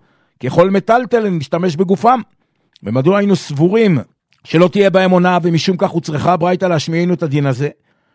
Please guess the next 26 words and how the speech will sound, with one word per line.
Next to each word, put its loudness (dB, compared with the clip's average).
מתרצת -4
הגמרא, -2
יש 0
צורך -2
לומר 0
את -6
הדין -2
הזה -4
כדי -4
להפוקי -2
להוציא 0
מדינות -2
של -2
רב -2
כהנא. 2
דאמר 0
רב 2
כהנא 0
להיל, 2
בדף -2
נ"ה 2
עמוד 0
א', 0
אין 0
הונאה 0
לפרוטות. -2